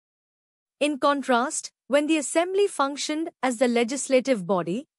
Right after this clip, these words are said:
G V Mavlankar would take the chair. This dual function of the assembly remained until twenty-sixth November nineteen forty-nine, when the constitution drafting process was complete.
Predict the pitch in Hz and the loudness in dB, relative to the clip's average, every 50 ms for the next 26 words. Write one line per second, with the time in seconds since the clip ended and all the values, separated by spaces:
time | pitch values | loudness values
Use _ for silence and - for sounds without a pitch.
0 | _ - 190 185 285 330 349 392 415 392 311 254 240 247 247 254 254 240 233 214 | _ -8 -2 2 2 4 4 4 2 2 2 2 2 2 2 0 0 -2 -2 0
1 | 233 233 247 262 208 202 202 - - 254 240 254 214 202 240 247 - - 214 175 | -2 -2 -2 0 -2 -2 -2 0 2 2 2 2 2 0 -2 -2 0 -2 -2 -4
2 | 151 147 170 165 _ _ _ _ _ _ _ _ _ _ _ _ _ _ _ _ | -4 -8 -12 -18 _ _ _ _ _ _ _ _ _ _ _ _ _ _ _ _
3 | _ _ _ - 196 190 392 403 - - - 330 370 427 403 - - 302 302 302 | _ _ _ -4 0 2 2 2 2 2 2 4 4 2 2 2 0 0 0 0
4 | - - 339 311 294 254 208 196 240 226 202 190 - - 262 277 302 320 349 359 | -2 -2 0 0 2 2 2 2 2 2 2 2 2 0 0 0 0 0 0 2
5 | 294 240 220 214 233 240 254 269 262 - - - 240 262 277 254 285 277 247 - | 2 2 2 4 4 4 4 2 0 -2 -2 0 0 0 2 2 0 0 0 2
6 | 233 254 269 277 294 349 330 - - 302 - - - - 226 208 196 190 233 254 | 0 0 2 2 0 -2 0 0 -2 -4 -4 -6 -4 -2 0 0 2 0 0 0
7 | 269 269 294 269 220 220 220 233 262 277 262 330 339 349 330 - - 240 220 - | 0 0 2 2 2 2 2 0 0 -2 -2 -2 -4 -4 -4 -2 0 0 0 0
8 | - 226 202 196 175 156 170 220 302 - _ _ _ _ 233 277 294 302 320 262 | 0 0 0 0 -2 -2 -4 -4 -6 -6 _ _ _ _ 0 0 2 2 0 -2
9 | - 294 302 339 349 - - 359 - 370 370 339 - 381 349 277 202 240 240 254 | -2 -2 -2 -2 -4 -4 -4 -2 0 0 0 0 0 -2 -2 0 0 0 0 0
10 | 240 - - 285 277 247 - 247 220 220 - - 247 254 254 - - 233 240 233 | -2 -2 -2 -2 -2 -2 0 0 0 0 0 0 0 0 -2 -2 -2 -2 -2 -2
11 | - - 214 190 185 - 190 175 160 - - - - | -2 -2 -2 -2 -2 -2 -2 -4 -4 -6 -8 -14 -16